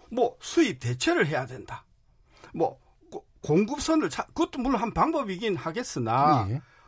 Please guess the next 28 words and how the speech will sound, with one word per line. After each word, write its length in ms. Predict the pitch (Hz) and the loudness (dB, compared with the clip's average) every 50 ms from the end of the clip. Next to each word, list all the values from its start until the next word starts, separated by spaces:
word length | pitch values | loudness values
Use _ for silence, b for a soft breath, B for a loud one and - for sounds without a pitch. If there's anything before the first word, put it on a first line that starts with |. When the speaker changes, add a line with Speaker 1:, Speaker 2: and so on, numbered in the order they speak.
| b b | b b
Speaker 1:
어, 420 | - 175 180 175 170 151 - - 151 - | -4 -2 -2 0 -2 -2 -4 -6 -12 -8
국산 560 | - - 220 208 - - - 302 285 294 277 | -4 -4 -4 -4 -4 -2 0 0 0 0 -2
개발을 380 | 208 262 277 269 233 185 156 147 | 0 0 2 4 4 4 2 2
해야 180 | 160 156 139 | 2 2 0
된다. 400 | 117 117 104 98 107 151 196 269 - - 151 110 | 0 -2 -6 -6 -4 -4 -4 -6 -6 -4 -2 -2
Speaker 2:
예. 180 | 92 95 127 160 | -2 -2 -2 -2
Speaker 1:
뭐 320 | 151 160 151 131 117 - b b | 0 2 2 2 0 -4 b b
국산 460 | b 190 190 180 - - 330 339 359 311 | b -8 -6 -4 0 2 4 4 4 4
대체를 400 | 226 214 214 - - 262 202 175 | 2 2 0 0 -4 -2 0 0
해야 180 | 170 165 160 | 2 0 2
된다. 400 | 147 143 131 120 135 127 196 - b b b b b b | 0 0 -2 -2 0 -2 -2 -2 b b b b b b
저는 280 | - 262 330 359 349 147 | -4 0 2 2 2 2
그것은 380 | - 214 254 349 320 - 311 180 | 0 -2 0 0 0 2 2 2
너무나 380 | 147 147 190 285 370 330 131 107 117 | 2 2 2 2 2 2 2 2 2
요원한 540 | 131 139 170 214 302 453 440 392 254 185 | 4 4 4 4 4 4 4 4 2 4
이야기고 440 | 175 156 175 175 143 135 131 139 127 B B B | 4 2 2 0 -2 -4 -4 -4 -4 B B B
제가 240 | - 165 160 160 147 | -2 0 0 0 -2
그거 180 | 131 165 160 165 | 0 -2 -2 0
하지 240 | 160 180 170 165 135 | 0 0 0 0 2
말자는 500 | 123 127 147 160 180 180 180 175 156 143 | 2 2 2 2 2 2 2 2 2 2
이야기가 380 | 143 156 175 175 175 139 113 | 2 0 0 0 -2 -2 -2
아니고 560 | 101 95 104 110 139 185 208 202 170 110 95 B B B B B B | -4 -4 -4 2 4 6 6 6 6 2 -2 B B B B B B
지금 380 | - 233 247 269 285 269 202 | -6 -6 -4 0 0 -2 0
당장 540 | - 151 147 160 170 165 208 220 240 254 180 | -2 -2 0 0 0 2 2 0 0 0 -2
우리나라 520 | 156 156 180 185 196 220 220 214 190 175 165 | -4 -4 -2 -4 -2 -4 -2 -2 -2 -2 -2
이 300 | - 156 160 156 147 135 127 | -2 -4 -4 -4 -4 -6 -8
그 300 | - 143 143 143 135 127 | -6 -4 -4 -4 -4 -6
기업들은 1000 | - - 123 143 202 240 - - - 190 156 139 131 127 131 143 139 131 113 | -4 0 2 2 2 0 -2 -2 -2 -2 0 2 2 2 2 2 2 0 -2